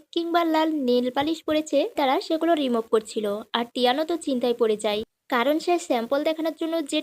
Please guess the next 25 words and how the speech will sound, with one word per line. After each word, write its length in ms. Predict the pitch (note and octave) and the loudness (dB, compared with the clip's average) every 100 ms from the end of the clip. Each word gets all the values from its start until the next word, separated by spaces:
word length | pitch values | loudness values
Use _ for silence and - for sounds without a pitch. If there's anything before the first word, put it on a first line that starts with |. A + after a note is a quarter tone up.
| D4+ | 0
টয়টা 300 | A#3 A3 C4+ | -2 0 0
নিয়ে 140 | D#4 | -2
এসেছিল 400 | E4+ F4 C#4+ C#4 | -2 -4 2 2
সেটা 320 | G4+ E4 E4 E4 | 2 -2 0 0
ছিল 180 | D#4+ F4 - | 0 -2 0
লাল 240 | B3+ G#3+ G#3 | 2 2 2
রঙের, 360 | G#3 G#3 G#3 B3 _ _ _ _ _ | -2 -4 -10 -10 _ _ _ _ _
আর 120 | C4+ B3+ | -2 4
টয়টা 360 | C#4 A3+ A3+ C#4+ | 6 6 4 0
তো 160 | D4+ D#4+ | 0 -2
সে 320 | E4 D#4+ E4 _ _ A#3+ | 0 0 -2 _ _ 0
বাইরে 340 | A#3 A3+ A#3 | 2 4 4
কোথাও 300 | D4 D4+ F4+ | 4 4 4
রাখতে 300 | E4 B3+ A#3+ | 4 2 -2
পারবে 300 | A3+ G#3+ G#3+ | -2 0 -2
না, 220 | G#3+ G#3+ A#3 _ _ _ _ - | -2 -6 -12 _ _ _ _ -2
তাই 200 | B3+ C4 | 0 0
সে 180 | D#4+ | 0
টয়টা 440 | D#4+ B3+ A3+ B3 D4+ | 0 0 0 0 -2
ব্যাগের 400 | A#3+ A3 G#3+ B3+ | 0 -2 0 -2
মধ্যে 240 | C#4+ D#4+ | -2 -2
নিয়ে 320 | D#4 D4 C#4+ A#4 _ _ B3 | -2 -2 -2 -4 _ _ 0
ভেতরে 340 | C4+ C#4+ D#4+ | 2 2 0
প্রবেশ 380 | E4 A3+ G#3 - | 0 0 0 -4
করে। 320 | G#3 G3+ | -8 -8